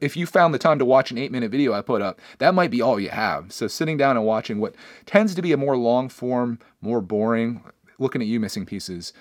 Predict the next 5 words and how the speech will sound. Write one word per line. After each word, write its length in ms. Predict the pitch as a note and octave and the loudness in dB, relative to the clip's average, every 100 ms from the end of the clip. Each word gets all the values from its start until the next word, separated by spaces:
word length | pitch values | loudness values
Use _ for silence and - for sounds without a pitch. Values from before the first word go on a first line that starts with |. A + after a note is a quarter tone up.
| - - | -20 -2
type 240 | C3 A#2 | -2 0
of 80 | G2 | -2
video 480 | A#2 A#2 G2 F2+ E2 - _ _ _ - | -2 0 -2 -6 -10 -20 _ _ _ -4
isn't 320 | D3 C#3+ B2 | -4 -2 -4
really, 640 | B2+ B2+ A#2 A2+ G#2+ F#2 | 0 0 2 0 -2 -4